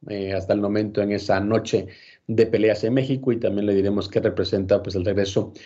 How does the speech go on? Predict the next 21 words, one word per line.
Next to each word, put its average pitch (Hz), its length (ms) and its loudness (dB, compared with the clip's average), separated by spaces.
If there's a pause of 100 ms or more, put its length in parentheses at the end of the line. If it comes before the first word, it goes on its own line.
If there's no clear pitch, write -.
(280)
de 110 280 0
este 117 380 0
deporte 117 640 2
o 104 60 2
de 107 100 0
esta 107 240 -6
empresa 117 600 -2 (120)
a 123 200 -2
territorio 110 420 0
mexicano. 110 520 0
También 107 380 -4
hay 104 100 -2
que 107 160 -2
decirlo, 160 480 2 (320)
van 110 200 -4
a 113 40 2
abrir 123 260 4
en 117 120 0
este 117 260 0
veinte 110 260 0
veinticuatro 113 680 0